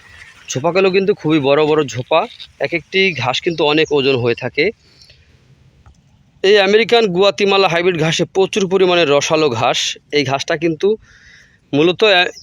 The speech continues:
আমেরিকার একটি শহরে জন্মেছে, সেই শহরটির নাম হচ্ছে গুয়াতিমালা শহর, সেই বিধায় এই ঘাসটার নামকরণ করা হয়েছে গুয়াতিমালা ঘাস।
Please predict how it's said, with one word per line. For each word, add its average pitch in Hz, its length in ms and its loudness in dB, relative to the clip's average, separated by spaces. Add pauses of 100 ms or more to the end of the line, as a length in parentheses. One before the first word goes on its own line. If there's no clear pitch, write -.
(160)
আমেরিকার 202 580 2
একটি 196 260 0
শহরে 165 360 0
জন্মেছে, 160 540 0
সেই 160 220 -2
শহরটির 151 480 -4
নাম 151 160 0
হচ্ছে 160 340 0 (460)
গুয়াতিমালা 147 680 0
শহর, 139 320 -2 (540)
সেই 165 280 -2
বিধায় 190 300 2
এই 185 40 -2
ঘাসটার 147 340 -2
নামকরণ 151 480 0
করা 170 200 0
হয়েছে 170 280 0 (380)
গুয়াতিমালা 143 680 0
ঘাস। 101 260 -6